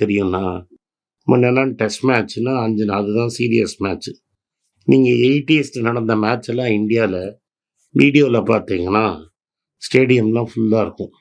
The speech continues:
மெட்ராஸ்ல பொங்கல்ல டெஸ்ட் மேட்ச் நடக்கிறதுங்கிறது ஒரு ட்ரெடிஷன். இப்ப கடைசியா எப்ப பொங்கல் டெஸ்ட் மேட்ச் நடந்ததுன்னே எனக்கு தெரியாது.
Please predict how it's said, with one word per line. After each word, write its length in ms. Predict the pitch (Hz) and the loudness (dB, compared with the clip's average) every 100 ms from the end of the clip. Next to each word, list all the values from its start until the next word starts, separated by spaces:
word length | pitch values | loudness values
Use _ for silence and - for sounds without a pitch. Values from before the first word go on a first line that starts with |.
| _ _ _ - | _ _ _ 0
மெட்ராஸ்ல 680 | 110 131 135 - 123 120 - | 2 2 0 0 0 0 -2
பொங்கல்ல 540 | 117 127 135 113 110 110 | 0 2 2 2 -2 -2
டெஸ்ட் 320 | 107 98 - | -2 -4 -2
மேட்ச் 240 | 123 98 | -2 -2
நடக்கிறதுங்கிறது 680 | 107 101 - 107 101 110 123 | -2 -2 -2 -2 0 0 2
ஒரு 160 | 120 92 | 0 0
ட்ரெடிஷன். 480 | 107 104 - 104 - _ _ _ _ _ _ _ | 0 0 -2 -4 -8 _ _ _ _ _ _ _
இப்ப 160 | 120 107 | -2 -2
கடைசியா 400 | - 113 127 123 | 0 -2 2 0
எப்ப 300 | 117 107 120 107 | 0 -2 -4 -2
பொங்கல் 320 | 120 117 120 | -2 0 0
டெஸ்ட் 260 | 107 - 120 | -2 -4 -2
மேட்ச் 200 | 107 104 | -2 -4
நடந்ததுன்னே 400 | 101 101 104 110 | -4 -2 0 0
எனக்கு 240 | 101 90 | -2 -4
தெரியாது. 460 | - 98 92 - | -2 -2 -2 -4